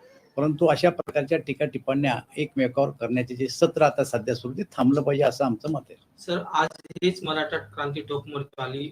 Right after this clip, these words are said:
Speaker 2: अ, सगळी मंडळी आहेत, ती उपमुख्यमंत्री अजित पवार यांच्या सुद्धा भेटीची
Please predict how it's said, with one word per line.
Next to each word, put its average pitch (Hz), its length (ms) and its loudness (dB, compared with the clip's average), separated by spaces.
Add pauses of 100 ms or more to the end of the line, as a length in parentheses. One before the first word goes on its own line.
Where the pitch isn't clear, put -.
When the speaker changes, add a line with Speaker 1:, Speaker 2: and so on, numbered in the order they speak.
Speaker 2:
अ, 131 200 -6
सगळी 139 340 -6
मंडळी 139 360 -2
आहेत, 131 180 -4
ती - 340 -12 (260)
उपमुख्यमंत्री 156 720 -4
अजित 139 220 -4 (100)
पवार 143 220 2
यांच्या 139 320 -4
सुद्धा 147 220 -8
भेटीची 135 420 -8